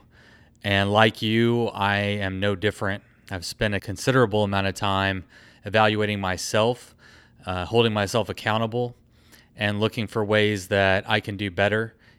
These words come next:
in the future, and ways that I can utilize Bikes or Death as a way to improve the landscape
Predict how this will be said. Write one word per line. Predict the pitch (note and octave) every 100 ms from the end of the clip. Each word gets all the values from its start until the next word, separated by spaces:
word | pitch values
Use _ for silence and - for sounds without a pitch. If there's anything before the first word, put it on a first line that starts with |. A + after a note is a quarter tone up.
| _
in | G2+
the | F2+
future, | - B2+ - C3 B2+ _ _ _ _ -
and | G2+ F#2+ F#2 F2+ F2 - _ _
ways | - G2+ A2 A2 G#2+ F#2+ - - G#2
that | G2 G2+
I | G#2
can | G2+ A2 G2
utilize | G#2 G#2 G2+ G2 F#2+ F2+
Bikes | - G2+ -
or | F#2+
Death | E2+ G2+ F#2+ - - _ _ _
as | - G2
a | G2+ F#2+
way | F#2 F#2+ F#2
to | F2+ - - G2 F#2 F#2 F2+ F2 -
improve | G2+ F2+ - A2+ G#2 G2
the | F2+
landscape | F#2 G2 G2 F#2+ - G2+ G2+ -